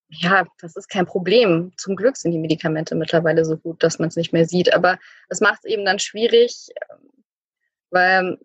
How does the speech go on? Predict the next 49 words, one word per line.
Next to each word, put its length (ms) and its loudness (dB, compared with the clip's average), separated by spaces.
ich 160 -18
glaub, 200 2
was 140 -16
anderes, 400 -2
was 340 -4
jetzt 200 0
auch 120 0
aufgefallen 560 0
ist 140 -6
in 120 -4
diesen, 500 -2
wo 220 2
wir 180 6
bei 160 -2
Social 320 -4
Media 280 2
gefragt 460 0
haben, 300 0
was 120 -2
denn 180 0
so 140 0
häufig 340 0
kommt. 320 0
Und 100 -2
dann 120 -4
ist 180 -12
es 60 -6
immer 300 2
wieder, 240 0
„Ja, 180 -2
gestern 460 0
konntest 440 2
du 60 -6
doch 200 2
noch. 220 -2
Was 180 -6
machst 320 -2
denn 160 4
heute? 340 0
Du 120 -2
tust 340 -4
doch 160 2
nur 200 -6
so. 300 -6
Du 160 -16
willst 300 0
doch 100 4
nur 180 -2
nicht 340 0